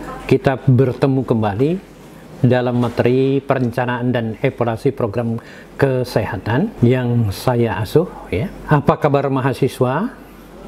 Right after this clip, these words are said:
Baik, alhamdulillah, semoga saudara-saudari sehat walafiat. Pada hari ini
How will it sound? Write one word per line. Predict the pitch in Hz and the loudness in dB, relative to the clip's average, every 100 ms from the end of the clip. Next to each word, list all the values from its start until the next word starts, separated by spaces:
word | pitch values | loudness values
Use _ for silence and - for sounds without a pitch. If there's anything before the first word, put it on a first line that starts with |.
| - - - | -18 -18 -2
Baik, | 123 143 131 - - - | 2 2 2 -2 -8 0
alhamdulillah, | 131 120 - 127 120 120 123 123 117 - | 0 2 0 0 2 2 2 2 0 -4
semoga | - 143 127 117 123 123 127 | -2 0 0 0 0 0 -2
saudara-saudari | 123 127 113 117 113 123 113 117 127 131 143 - - - - | -2 -2 -2 -4 -4 -4 -2 0 2 2 0 -6 -20 -20 -6
sehat | - 120 131 117 131 | -4 0 -2 -2 -2
walafiat. | 131 120 120 - 127 170 - - - | 0 0 -2 0 0 -2 -6 -18 -2
Pada | 160 151 147 | 0 2 2
hari | 135 151 151 | 2 2 2
ini | 135 135 185 214 | 2 2 -2 -4